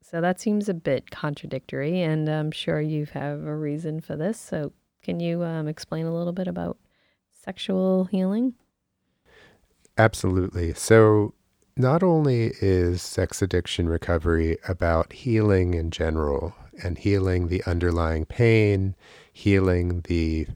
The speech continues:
Speaker 2: feelings of shame and suffering that go along with sex addiction oftentimes,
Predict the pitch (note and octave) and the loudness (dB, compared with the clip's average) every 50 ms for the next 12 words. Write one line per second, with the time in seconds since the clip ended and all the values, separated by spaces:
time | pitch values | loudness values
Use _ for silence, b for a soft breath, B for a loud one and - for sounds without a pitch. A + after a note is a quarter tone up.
0 | - - - _ _ _ _ - - - G#2 G2 F#2+ F#2 F2+ F2 E2+ E2 - D#2+ | -14 -18 -20 _ _ _ _ -16 -6 -2 0 2 2 2 2 0 0 -2 -6 -6
1 | - - - - G#2 G2+ G2+ G2 F#2+ F#2+ F#2+ F#2 F2+ F2+ F2 F#2 - - - - | -6 -6 -2 0 2 2 4 4 2 2 2 0 0 -2 -4 -6 -6 -8 -8 -6
2 | F2+ E2+ E2 E2 D#2+ D#2 D#2 E2+ - b b b b b b b - - - G#2+ | -4 -4 -2 -4 -4 -6 -6 -8 -10 b b b b b b b -16 -2 0 2
3 | G2 - - - F#2+ F2+ F2 E2+ E2+ F2 E2 D#2+ D2+ - F2+ E2+ E2 E2 D#2+ E2+ | 2 2 2 4 4 4 4 4 2 0 -2 -4 -2 0 0 0 0 0 0 0
4 | F#2 G2 G2 G2+ G#2 G2+ G2 G2+ G2 F2+ - - - - - - - _ - - | 2 2 2 2 2 2 2 2 2 0 0 -4 -14 -20 -20 -20 -20 _ -18 -6
5 | - - G2 - - - F#2 G2 F#2 - - - - F#2 F2+ F2+ - - F#2 F2+ | -4 -2 -2 -2 -4 -2 -2 -2 -2 -2 -4 -2 -2 0 0 0 0 0 2 2
6 | E2+ - F#2 F#2 - - F#2 F2+ F2 F2 E2+ F2+ F#2 - - | 2 2 0 0 0 0 2 2 2 2 2 0 -4 -6 -10